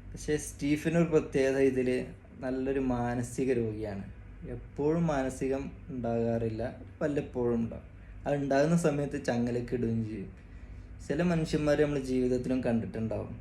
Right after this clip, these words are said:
ഒറ്റയ്ക്കിരിക്കാൻ താല്പര്യപ്പെടുകയും ഒറ്റയ്ക്ക് എല്ലാ പ്രവൃത്തിയും ഏകാന്തമായിട്ട് ചെയ്യാനും പ്രവർത്തിക്കാനും താല്പര്യപ്പെടുന്നത്.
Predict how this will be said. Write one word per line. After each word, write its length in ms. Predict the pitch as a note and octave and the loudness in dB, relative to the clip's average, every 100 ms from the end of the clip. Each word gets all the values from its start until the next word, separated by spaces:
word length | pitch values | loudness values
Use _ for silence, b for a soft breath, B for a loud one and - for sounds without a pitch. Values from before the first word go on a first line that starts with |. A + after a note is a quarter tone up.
| - - - - - | -14 -18 -18 -14 -6
ഒറ്റയ്ക്കിരിക്കാൻ 720 | A#2+ B2 B2+ B2 B2 A#2 A#2 A#2 | -4 -2 0 2 0 2 0 0
താല്പര്യപ്പെടുകയും 1000 | G#2+ F#2+ A2 A2 G2+ G#2 G2+ G#2 G#2 - - | -2 -2 -2 -2 -4 -6 -4 -2 -4 -6 -8
ഒറ്റയ്ക്ക് 560 | A#2 - A2+ A2+ A2+ A2+ A2+ - - - - - | -10 -6 -6 -2 0 0 -2 -8 -16 -16 -12 -8
എല്ലാ 260 | B2 A#2+ B2+ | -4 0 0
പ്രവൃത്തിയും 680 | B2 B2 A#2 - A#2+ A#2+ B2+ - - - - - - - | 2 2 0 -2 0 0 -2 -8 -16 -18 -18 -18 -8 0
ഏകാന്തമായിട്ട് 1160 | A#2 A#2 B2+ C3 C#3 C3+ C#3 C#3 C3 A#2+ C3+ C#3 - - - - - - | 2 2 2 2 2 2 4 4 2 0 -4 -6 -8 -14 -14 -14 -14 -6
ചെയ്യാനും 600 | B2+ A#2+ A#2+ A#2 A#2+ A#2 | -2 2 2 2 0 -2
പ്രവർത്തിക്കാനും 680 | A#2 A2 G2+ A2+ A2+ A2+ A2+ | -2 -4 -4 -8 -4 -4 -4
താല്പര്യപ്പെടുന്നത്. 920 | A2+ G2+ G2+ G#2+ G2 G#2 G2 G2 | -4 -6 -6 -6 -6 -6 -6 -8